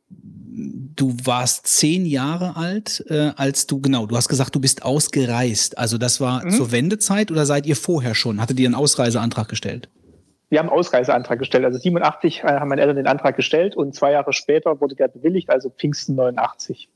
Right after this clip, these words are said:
Speaker 1: Das ist jetzt aber, äh, der Nähe der Wende geschuldet, dass das so schnell ging?
Speaker 2: Äh, es war wohl so, dass dann, äh, in der Endphase D D R, also jetzt so die späten achtziger,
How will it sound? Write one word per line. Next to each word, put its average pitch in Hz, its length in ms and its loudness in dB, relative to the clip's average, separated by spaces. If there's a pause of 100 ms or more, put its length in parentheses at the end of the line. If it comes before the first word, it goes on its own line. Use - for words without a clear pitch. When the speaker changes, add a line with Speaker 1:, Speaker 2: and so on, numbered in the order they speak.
(120)
Speaker 1:
Das 113 200 -2
ist - 380 -2
jetzt 123 320 0
aber, 120 400 0 (460)
äh, 120 260 0
der 113 180 0
Nähe 120 460 2
der 135 220 0
Wende 185 260 0
geschuldet, 196 560 -2
dass 185 140 0
das 185 120 0
so 185 120 -2
schnell 185 320 0
ging? 226 220 0 (920)
Speaker 2:
Äh, 135 280 2
es 131 180 -4
war 143 160 2
wohl 147 180 2
so, 156 100 2
dass 143 200 0
dann, 135 160 2
äh, 135 380 2
in 135 180 -2
der 131 160 2
Endphase 139 580 0
D 139 140 2
D 143 80 4
R, 135 140 2
also 123 280 0
jetzt 123 240 -2
so 127 80 0
die 120 80 -4
späten - 340 0
achtziger, 139 600 0